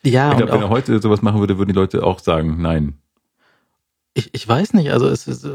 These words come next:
Speaker 1: auch dieser, dieser, dieser Schnauzbart und dazu der Ferrari ist natürlich eine sehr,
Speaker 2: <laughs>
Speaker 1: sehr gute Kombination.
Speaker 2: In, in Deutschland wäre es völlig unmöglich. In Deutschland wäre es ein fahrendes Klischee. Aber in, aus Hawaii,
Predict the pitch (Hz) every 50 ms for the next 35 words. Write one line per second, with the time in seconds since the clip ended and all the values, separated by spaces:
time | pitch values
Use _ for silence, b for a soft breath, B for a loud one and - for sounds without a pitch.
0 | - - 135 131 - - 143 127 123 127 120 120 113 120 113 113 117 120 120 -
1 | - 123 - 131 131 - - - 113 - - - - - - - 143 147 - -
2 | - 123 123 - - 135 - - - 180 208 - - 135 - - 123 120 107 104
3 | 107 117 123 135 156 180 180 147 - 143 135 131 - 147 143 147 - - 127 131
4 | 131 123 113 120 127 147 156 - - - - 87 - _ - - _ _ - 139
5 | 139 147 147 131 131 - - _ _ _ _ _ - 160 135 156 196 - 202 -
6 | 175 165 170 170 165 165 165 - - - 117 107 104 - - - 117 113 110 -
7 | 123 110 98 95 120 - 175 156 123 123 120 - - 160 185 165 170 180 185 151
8 | 95 - 90 87 - 101 117 - 139 120 120 123 117 113 110 107 104 101 - -
9 | 104 107 123 120 113 - - - 127 - - - - - - B B B B B
10 | B B B B _ - 90 101 - - 98 95 98 - - _ _ _ - 98
11 | 104 - - 90 85 85 85 - 143 139 107 82 85 98 98 110